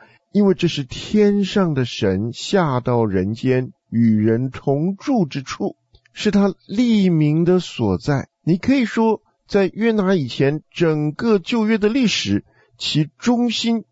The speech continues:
就是在乎圣殿。人若找着圣殿，就找着神。你或许想说，“哎，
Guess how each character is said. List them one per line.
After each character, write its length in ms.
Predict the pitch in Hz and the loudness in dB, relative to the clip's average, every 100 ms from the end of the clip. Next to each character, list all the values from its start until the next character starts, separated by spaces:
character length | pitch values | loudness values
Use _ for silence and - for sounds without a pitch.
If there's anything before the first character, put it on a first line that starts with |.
| - | -6
就 220 | 139 120 | -2 -2
是 240 | - 107 | -2 -6
在 260 | - 127 98 | -4 -2 -2
乎 240 | - 101 | -4 -8
圣 300 | 95 113 90 | -4 -4 -4
殿。 260 | 85 90 - _ _ _ _ | -6 -6 -8 _ _ _ _
人 240 | - 143 170 | -2 0 2
若 240 | 214 214 - | 4 2 0
找 360 | - 143 117 110 | -2 0 2 0
着 280 | 104 139 156 | 2 2 0
圣 300 | - 240 196 | 0 0 2
殿， 280 | 233 233 - _ _ _ | 2 0 -4 _ _ _
就 340 | - 143 123 107 | -4 0 2 0
找 300 | - 85 78 | 0 -2 -2
着 280 | 85 78 90 | 0 0 0
神。 320 | - 76 80 _ _ _ _ _ - | -4 -6 -6 _ _ _ _ _ -2
你 140 | 196 | 0
或 160 | 262 240 | 2 -2
许 120 | 226 | 0
想 200 | 202 175 | -2 0
说 180 | 214 220 _ | 0 -2 _
，“哎， 140 | 302 | -6